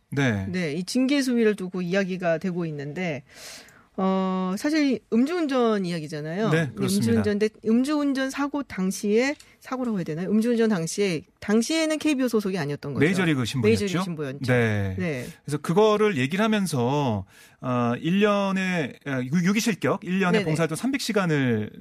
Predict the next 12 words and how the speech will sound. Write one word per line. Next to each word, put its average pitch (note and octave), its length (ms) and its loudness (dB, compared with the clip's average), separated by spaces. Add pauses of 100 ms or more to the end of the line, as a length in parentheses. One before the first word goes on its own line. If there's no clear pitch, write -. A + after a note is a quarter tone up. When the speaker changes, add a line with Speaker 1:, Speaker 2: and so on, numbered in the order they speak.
(160)
Speaker 1:
벌을 C#3+ 200 0
내렸어요. A2+ 600 -2
Speaker 2:
음. F#3 380 -4
Speaker 1:
근데 C#3+ 120 -2
이게 C3+ 100 2
솜방망이라는 A#3 720 2
비판이 C#3 260 0
계속 B2+ 140 0
나오고 B2+ 240 2
있는 D3 160 2
거죠. G#2+ 280 0
왜냐? C#3+ 340 2